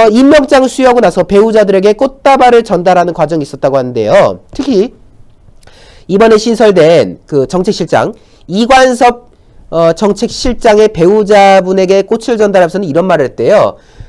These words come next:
"부군께서 집에 일찍 못 들어오더라도 잘 좀 부탁합니다."라고 했고, 이 같은 발언에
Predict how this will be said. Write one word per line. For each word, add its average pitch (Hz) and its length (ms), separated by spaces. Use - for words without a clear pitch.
"부군께서 226 680
집에 202 320
일찍 202 300
못 147 260
들어오더라도 160 800
잘 131 280
좀 175 140
부탁합니다."라고 151 920
했고, 254 380
이 185 120
같은 208 320
발언에 196 520